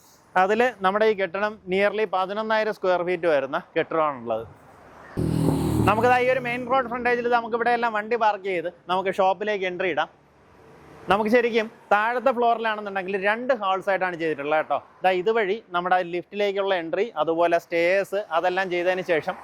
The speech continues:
ഇരുവശങ്ങളിലായിട്ടാണ് നമ്മുടെ ഷോപ്സ് വരുന്നത്. ദേ ഇതാണ് താഴത്തെ നിലയിലെ ആദ്യത്തെ ഹാള്.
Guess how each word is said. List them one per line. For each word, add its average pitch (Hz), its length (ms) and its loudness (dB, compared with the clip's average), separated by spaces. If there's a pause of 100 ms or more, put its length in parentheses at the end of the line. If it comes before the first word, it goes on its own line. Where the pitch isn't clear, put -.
(300)
ഇരുവശങ്ങളിലായിട്ടാണ് 233 1040 0 (160)
നമ്മുടെ 175 240 0 (140)
ഷോപ്സ് 190 400 0
വരുന്നത്. 120 320 -6 (520)
ദേ 180 80 8 (120)
ഇതാണ് 175 320 2 (320)
താഴത്തെ 175 400 0
നിലയിലെ 147 360 -4 (260)
ആദ്യത്തെ 156 380 0
ഹാള്. 120 220 -2